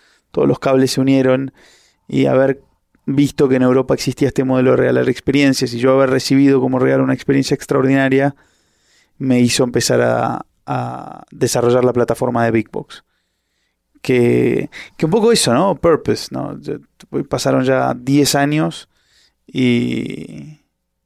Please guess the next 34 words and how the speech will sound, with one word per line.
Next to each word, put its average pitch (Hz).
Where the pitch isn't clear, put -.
y 139
realmente 131
sigo 131
con, 123
eh, -
el, -
el 127
recuerdo 156
como 127
si 139
hubiese 135
sido 139
ayer 139
del 139
día 131
en 127
que 127
salté 135
en 135
paracaídas, 131
¿no? -
Y 143
tratamos 185
de 185
hacer 175
mucho 147
marketing 135
y -
comunicación 139
en 131
línea 131
con 127
eso, 120
¿no? 147